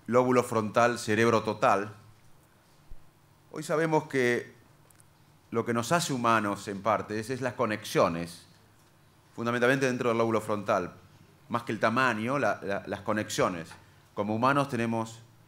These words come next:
mayores y más complejas conexiones en nuestro cerebro, pero sobre todo en el lóbulo frontal. El porcentaje del lóbulo frontal, eh,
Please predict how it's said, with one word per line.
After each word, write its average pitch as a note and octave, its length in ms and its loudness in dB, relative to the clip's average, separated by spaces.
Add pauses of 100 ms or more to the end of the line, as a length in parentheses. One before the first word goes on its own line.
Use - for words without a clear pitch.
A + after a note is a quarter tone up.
(480)
mayores B2 520 0
y A2+ 40 -6
más A#2+ 180 0
complejas B2+ 720 -4 (100)
conexiones A2+ 640 -2
en F#2+ 140 -10
nuestro F#2+ 240 -10
cerebro, A2 480 -4 (280)
pero G#2+ 120 -4
sobre A#2 260 2
todo C3+ 520 4 (760)
en G#2 120 -2
el A2 120 2
lóbulo A2 260 2
frontal. G2+ 420 -6 (3750)
El - 60 -20
porcentaje F3 500 6
del D#3 120 6
lóbulo D#3+ 280 8
frontal, C#3 600 4
eh, A2 400 -2